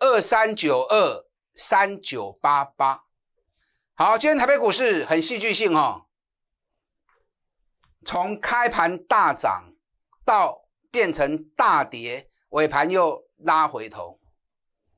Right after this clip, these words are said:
都是外资的杰作啦。为什么说是外资的杰作？我跟大家讲过嘛，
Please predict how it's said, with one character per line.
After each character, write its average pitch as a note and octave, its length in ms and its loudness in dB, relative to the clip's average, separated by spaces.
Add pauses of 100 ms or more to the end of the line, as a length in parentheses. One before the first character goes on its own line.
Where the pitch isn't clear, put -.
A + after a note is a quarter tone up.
(180)
都 G3 140 2
是 G3 80 2
外 F#3 220 2
资 E3+ 100 -8
的 D3 100 -2
杰 A2 240 -10
作 G#2+ 300 -10
啦。 E2+ 220 -20 (800)
为 C#4 140 2
什 B3+ 80 2
么 A#3 60 2
说 B3 140 4
是 A3+ 80 0
外 B3 180 4
资 A#3 100 0
的 A3+ 80 2
杰 D#3+ 220 0
作？ F#3 380 -4 (880)
我 A#2 80 -12
跟 F3 100 -2
大 G#3+ 80 2
家 G#3+ 60 2
讲 A#2 200 -4
过 A#2 220 -4
嘛， - 200 -20